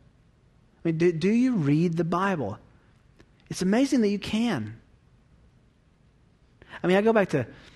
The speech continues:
if we could talk to any of the apostles, even and say, you know, "One day I will have a book, leather covered,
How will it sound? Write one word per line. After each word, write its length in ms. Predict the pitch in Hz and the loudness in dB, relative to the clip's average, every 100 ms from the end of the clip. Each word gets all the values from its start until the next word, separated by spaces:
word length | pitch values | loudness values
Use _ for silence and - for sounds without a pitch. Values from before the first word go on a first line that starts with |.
| - _ | -20 _
if 120 | 143 190 | -8 0
we 100 | 226 | 0
could 160 | 226 | 0
talk 240 | - 196 175 | 0 -2 0
to 100 | 143 | 0
any 220 | 175 190 | 2 2
of 100 | 147 | 4
the 100 | 143 | 2
apostles, 600 | 135 - 143 - 156 - - - - - - _ - | 2 0 0 0 -4 -6 -18 -20 -20 -20 -20 _ 4
even 200 | 160 170 | 4 6
and 100 | 147 | 0
say, 200 | - 143 | 2 2
you 120 | 135 | 4
know, 80 | 151 | 2
"One 260 | 143 180 185 | 4 4 6
day 220 | 151 135 | 6 4
I 240 | 135 147 | 2 4
will 140 | 175 170 | 4 4
have 280 | 156 143 143 | 4 2 2
a 220 | 139 127 | 2 0
book, 560 | 127 139 139 151 123 - - - - - _ - _ _ - _ _ - - _ _ _ - | -2 -4 4 4 2 -8 -20 -20 -20 -20 _ -20 _ _ -20 _ _ -20 -20 _ _ _ 0
leather 280 | 160 202 220 | 4 6 6
covered, 400 | 175 143 147 | 4 2 0